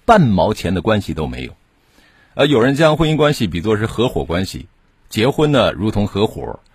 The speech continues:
离婚呢如同散伙，但是婚姻又不同于合伙。散伙的，那在协议上理清了合伙人之间的财产关系就可以了。但是离婚，除了涉及到财产关系之外呢，还有人身伦理关系。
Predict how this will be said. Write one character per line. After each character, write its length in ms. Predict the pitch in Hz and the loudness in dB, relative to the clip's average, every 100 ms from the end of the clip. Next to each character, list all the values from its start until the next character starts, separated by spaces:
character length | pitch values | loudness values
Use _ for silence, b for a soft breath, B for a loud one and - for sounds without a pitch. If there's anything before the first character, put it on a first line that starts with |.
| b | b
离 220 | 82 107 | -4 -2
婚 180 | 147 127 | 0 2
呢 100 | 90 | 0
如 160 | 87 | -2
同 160 | 98 95 | -6 -2
散 220 | - 82 | 0 0
伙， 220 | - - B B B B | -4 -16 B B B B
但 140 | 175 170 | 0 2
是 160 | 160 | 2
婚 240 | 143 196 196 | 2 2 4
姻 240 | 196 185 - - | 2 0 -8 0
又 220 | 170 127 | 2 2
不 200 | - 226 | 0 2
同 180 | - 80 | 4 2
于 100 | 80 | -4
合 200 | 82 - | -6 -8
伙。 200 | - - - - _ _ b b b - | -10 -18 -20 -20 _ _ b b b 0
散 260 | 247 214 | 4 4
伙 220 | 117 85 | 4 0
的， 160 | 95 - _ _ _ | 0 -2 _ _ _
那 160 | 131 117 | 0 2
在 180 | 127 104 | 2 0
协 200 | 104 117 | 0 -2
议 100 | 117 | 0
上 240 | 101 87 | 0 -2
理 120 | 73 | -6
清 140 | - 113 | -6 -4
了 80 | |
合 200 | 101 98 | -4 -4
伙 120 | 95 65 | -6 -6
人 120 | 78 | -6
之 120 | 98 | -4
间 120 | 92 | -2
的 80 | 95 | -2
财 160 | - 98 | -2 -4
产 160 | 80 | -4
关 160 | 64 92 | -4 -4
系 120 | - | -4
就 120 | 78 | -8
可 140 | - 65 | -8 -12
以 20 | |
了。 120 | 58 - B B B | -12 -20 B B B
但 120 | 175 196 | 0 2
是 140 | 175 | 2
离 180 | 117 190 | 2 0
婚， 260 | 190 196 B B - | 0 0 B B -4
除 160 | 170 | 0
了 140 | 190 165 | 2 2
涉 160 | 170 | -2
及 100 | 135 | 0
到 120 | 131 | 0
财 180 | 123 123 | 0 -2
产 160 | 117 85 | -2 0
关 160 | 123 | -2
系 120 | 127 107 | -2 -4
之 120 | 147 | 0
外 140 | 131 | 2
呢， 140 | 104 b b b | 2 b b b
还 160 | 131 | 0
有 160 | 113 78 | 0 -2
人 280 | 82 101 120 | -2 -2 0
身 240 | 131 120 | 0 -2
伦 280 | 95 85 98 | -2 0 0
理 100 | 82 | -2
关 280 | 64 71 58 | -4 -8 -8
系。 160 | - | -14